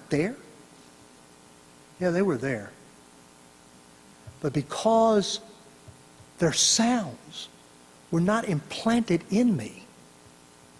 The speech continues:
it was just noise. Pretty noise. But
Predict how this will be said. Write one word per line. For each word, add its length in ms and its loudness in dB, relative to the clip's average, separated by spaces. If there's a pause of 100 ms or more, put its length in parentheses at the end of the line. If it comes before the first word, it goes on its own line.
(760)
it 60 -20
was 200 -18
just 380 -8 (1120)
noise. 240 -6 (1800)
Pretty 260 -2
noise. 140 -8 (2750)
But 100 -14